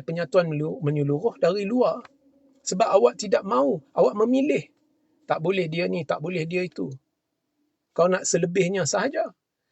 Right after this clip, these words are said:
Ada peluang penyatuan menyeluruh, tapi kau kat-, kata D A P. Kalau menye-, Melayu dah men-, bersat-,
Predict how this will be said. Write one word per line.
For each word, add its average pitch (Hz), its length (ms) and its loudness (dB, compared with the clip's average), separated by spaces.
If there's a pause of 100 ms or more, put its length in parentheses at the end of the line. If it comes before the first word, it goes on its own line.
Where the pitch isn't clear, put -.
(120)
Ada - 240 2
peluang 196 400 0
penyatuan 190 480 -4
menyeluruh, 143 480 -4 (800)
tapi 156 240 -6
kau 190 320 2
kat-, 170 240 -6 (240)
kata 156 320 -2
D 143 160 -6
A 120 80 -8
P. - 240 -20 (1300)
Kalau 226 240 2
menye-, 226 240 -2 (240)
Melayu 233 240 2
dah 202 160 4
men-, 185 400 -4
bersat-, 180 400 2